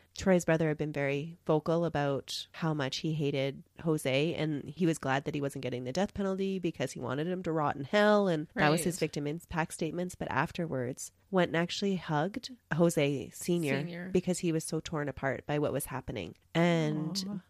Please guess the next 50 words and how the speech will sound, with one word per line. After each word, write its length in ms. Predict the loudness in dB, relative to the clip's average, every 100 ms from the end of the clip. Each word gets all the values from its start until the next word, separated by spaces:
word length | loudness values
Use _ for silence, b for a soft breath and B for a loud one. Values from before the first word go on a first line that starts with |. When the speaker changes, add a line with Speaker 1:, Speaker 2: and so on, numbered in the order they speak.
| 0
Speaker 1:
the 160 | 2
family 340 | 2 0 0 -2
just 220 | -4 -4
collectively 600 | -2 -2 0 -2 -2 -2
all 300 | 0 2 0
agreed 360 | 0 0 0 0
that, 260 | -4 -4 -4
okay, 260 | -2 0 -2
we 120 | -2
didn't 180 | -4 -4
want 300 | -6 -6 -4
John 360 | -2 -2 -4
and 400 | -4 -4 -4 -4
Whitley 240 | -4 -2 -4
to 80 |
get 160 | -6 -2
married, 380 | 2 2 2 0
but 240 | 0 0
now 220 | 0 -2 0
that 120 | 2
we're 100 | 2
all 100 | 2
family, 560 | 2 2 4 2 0 -2
we're 180 | 0 2
in 140 | 2
this 120 | -2 -6
together. 440 | -4 -2 -2 -4
And 160 | 0 2
so 100 | 6
they 140 | 6
were 100 | 8 6
Speaker 2:
Aw. 20 |
Speaker 1:
both 220 | 6 4
supportive 500 | 2 0 0 2 0
of 120 | 0
each 160 | -2 -2
side 180 | -2 -2
of 60 | -4
the 60 |
family, 300 | -6 -6 -8
which 200 | -6 -2
I 120 | 0 0
think 240 | -2 -4
is 140 | -4 -4
so 520 | -6 -2 2 4 2
incredible. 680 | -2 -8 -8 -8 -8 -12 -8
Speaker 2:
That 200 | -6 -4
is 220 | -8 -8
lovely. 460 | -10 -8 -10 -8 -4
Speaker 1:
Mm-hmm. 240 | -2 -2